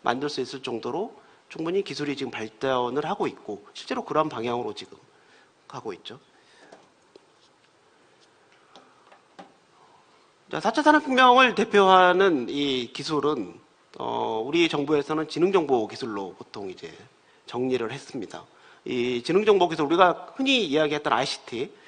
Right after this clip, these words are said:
이 정보통신 기술하고 그 앞에 지능이란 말이 붙은 거는 결국은 우리 이, 인공지능이 사실 있기 때문에 우리가 지능정보 기술로 통칭을 해서, 아, 사 차, 우리 정부에서 생각하는,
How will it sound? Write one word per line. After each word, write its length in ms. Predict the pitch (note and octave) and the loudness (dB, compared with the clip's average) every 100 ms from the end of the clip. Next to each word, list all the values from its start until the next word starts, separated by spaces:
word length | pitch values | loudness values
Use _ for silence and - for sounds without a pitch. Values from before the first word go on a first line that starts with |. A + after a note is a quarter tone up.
| - - - - | -20 -20 -18 -8
이 420 | B2+ C3 B2+ A#2 | -2 0 0 0
정보통신 720 | C#3 D#3+ G3+ C#3+ - F3 F3 | -2 4 6 6 2 0 0
기술하고 1040 | D3 C#3+ C#3 A2+ G2+ F#3+ D#3 A2 B2 F#2+ - - - | -2 -2 0 0 -2 -4 -2 -2 -2 -6 -12 -20 -12
그 100 | - | 0
앞에 240 | F3 F3+ F#3+ | 0 2 -4
지능이란 460 | - D#3+ G3 F3+ | 0 2 4 2
말이 180 | D#3+ C#3+ | 2 0
붙은 240 | - - B2+ | -2 -6 -4
거는 180 | C3 D3+ | -4 -6
결국은 440 | C3 B2 C3+ F#3 | -6 -6 -6 -8
우리 400 | G3+ A#2+ G2+ G#2 - | -8 -8 -8 -10 -16
이, 80 | - _ _ _ _ _ _ _ | -16 _ _ _ _ _ _ _
인공지능이 640 | - F#3+ A3+ G#3 G3 F#3+ F#3+ | -4 -4 0 2 4 4 2
사실 240 | F3+ F#3 | 0 -4
있기 140 | - C3+ | -4 -6
때문에 500 | - A2+ A2 A2 - | -4 -2 -2 -6 -6
우리가 220 | C3 C3 | -6 -6
지능정보 520 | C3 D#3 D#3+ D3+ C#3 | -2 -2 0 0 -2
기술로 440 | B2+ C3 A2+ A#2 B2+ | -4 -8 -8 -8 -8
통칭을 400 | D3+ C#3+ C3 A2+ | -10 -6 -6 -6
해서, 320 | A2 B2+ D3 - - - | -8 -10 -10 -16 -20 -10
아, 140 | A#2 | -8
사 120 | C3+ E3+ | -8 -8
차, 120 | G#3+ - | -8 -6
우리 300 | C#3 G3+ A3 | 0 2 2
정부에서 500 | F#3+ F3 F3 F3+ F3 | 0 0 2 2 0
생각하는, 500 | E3 C#3 - G2 | 0 -2 -2 -10